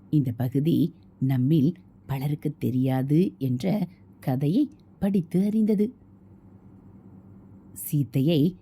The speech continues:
பூமாதேவி பூமியை பிளந்து அழைத்துச் சென்றதுடன் ராமாயணம் முடிந்தது என்பதே நமது எண்ணம். ஆனால் அதற்கு பிறகு நடந்த நிகழ்வுகள் மிகவும் சுவாரஸ்யமானது. மிதிலை ராஜசபையில்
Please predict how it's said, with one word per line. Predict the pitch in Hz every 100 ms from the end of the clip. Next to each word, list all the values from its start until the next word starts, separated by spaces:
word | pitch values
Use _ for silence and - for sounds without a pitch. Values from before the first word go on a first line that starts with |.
| - -
பூமாதேவி | 135 135 143 143 131 131 175 349 - - - 139
பூமியை | 151 196 208 175 -
பிளந்து | 120 123 143 165 202 -
அழைத்துச் | 131 139 143 165
சென்றதுடன் | 135 123 196 160 185 170 - - - -
ராமாயணம் | 151 156 190 202 180 120
முடிந்தது | 240 147 147 151 165 185
என்பதே | 147 127 139 185 170 - - -
நமது | 160 190 196 175
எண்ணம். | 208 196 - 226 - - - - -
ஆனால் | 139 139 160 151 180 - - -
அதற்கு | 143 131 - 127
பிறகு | - 139 170 349 311 - - - 143
நடந்த | 139 135 170 190
நிகழ்வுகள் | 131 131 156 175 160 175 143 - - - -
மிகவும் | 143 143 190 170 170
சுவாரஸ்யமானது. | 196 190 208 214 - 151 180 196 196 196 - - - - - -
மிதிலை | 151 147 139 156 170
ராஜசபையில் | 160 139 131 151 127 120 165 165